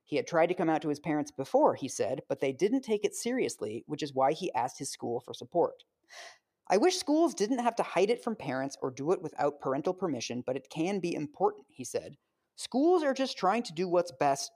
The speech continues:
to keep students safe and comfortable. When you're trans, you feel like you're in danger all the time. Even though my parents were accepting, I was still scared,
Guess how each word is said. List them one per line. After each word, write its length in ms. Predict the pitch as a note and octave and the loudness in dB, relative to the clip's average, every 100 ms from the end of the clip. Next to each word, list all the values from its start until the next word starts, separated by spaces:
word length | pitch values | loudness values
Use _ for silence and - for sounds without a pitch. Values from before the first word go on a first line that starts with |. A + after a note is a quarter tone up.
| - | -16
to 80 | |
keep 260 | - - G3+ | -12 -8 -6
students 420 | - E3+ E3+ E3 | -4 -2 -2 -4
safe 200 | - D3 D3 | 0 0 0
and 140 | D3 | -4
comfortable. 480 | D3 D#3 - - - _ _ _ | -4 -4 -6 -6 -14 _ _ _
When 120 | F3+ | -2
you're 100 | G3 | -2
trans, 520 | F#3+ C4 C#4 D#3 D#3+ - | 0 0 2 2 0 -4
you 140 | D3+ | -6
feel 220 | D#3 G3+ A#3 | -4 2 4
like 140 | A#3 | 4
you're 120 | G#3+ | 2
in 100 | G3 | 0
danger 380 | C#3+ E3 D#3+ C#3 | 2 2 2 0
all 80 | D#2+ | 0
the 80 | E3+ | -6
time. 240 | A#2+ - _ _ _ _ | -6 -8 _ _ _ _
Even 200 | G3+ A3+ | 0 2
though 80 | C4 | 4
my 120 | A#3+ | 4
parents 320 | G#3 F#3 F3+ | 2 0 0
were 100 | E3 | 2
accepting, 500 | D3+ - C4+ C4+ C#3+ D3 | 0 4 2 4 0 2
I 80 | D3+ | -2
was 160 | D3+ | -2
still 180 | - G3+ | 2 2
scared, 480 | F#3+ - G3 C3 | 4 4 6 6